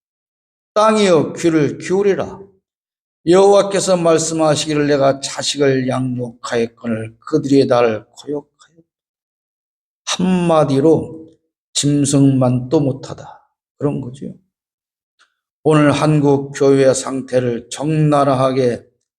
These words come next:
설명하는 말씀입니다. 지금 한국 교회는 하나님의 자녀가 아닙니다. 과연 한국 교회 안에 진정한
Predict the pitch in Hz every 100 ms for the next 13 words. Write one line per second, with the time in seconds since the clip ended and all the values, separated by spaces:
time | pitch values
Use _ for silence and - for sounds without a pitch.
0 | _ _ - - 151 143 131 123 135 117
1 | 104 107 123 139 151 - - _ _ _
2 | _ _ _ _ _ _ - 214 202 226
3 | 233 214 220 190 202 190 165 120 104 -
4 | - _ - 165 208 220 220 180 131 107
5 | - 131 143 135 - - 110 127 170 -
6 | _ _ _ _ _ _ _ _ _ _
7 | _ 143 143 139 - 143 147 135 131 -
8 | - 135 131 127 123 117 - - 156 156
9 | 147 147 127 -